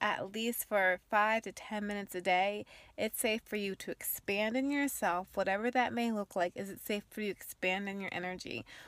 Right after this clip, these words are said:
Mine is on my stripper pole, and whether or not I have my stripper pole, it's doing belly dancing. It's, like,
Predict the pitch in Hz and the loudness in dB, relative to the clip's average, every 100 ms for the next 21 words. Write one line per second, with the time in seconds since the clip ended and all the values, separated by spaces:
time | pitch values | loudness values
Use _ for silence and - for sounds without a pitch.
0 | - - 226 320 339 330 - 226 226 226 | -14 4 6 6 6 2 0 0 2 2
1 | 214 214 - - 208 185 - 196 180 180 | 4 2 2 -2 -2 -4 2 4 6 6
2 | 180 190 - - - - 175 185 226 247 | 4 0 -10 -20 -20 0 2 6 6 6
3 | 233 - 226 214 214 214 208 - 208 208 | 6 4 6 6 6 2 2 2 -4 -2
4 | 226 196 190 - - - - 247 285 311 | 4 6 6 2 0 -8 -6 0 2 4
5 | 285 220 208 208 190 185 190 - 190 180 | 4 6 6 4 0 0 0 -2 -2 0
6 | 170 165 170 - _ _ _ _ _ - | -2 -4 -8 -12 _ _ _ _ _ -20
7 | - 208 226 - - 220 214 202 - | -4 4 4 6 4 8 6 6 -6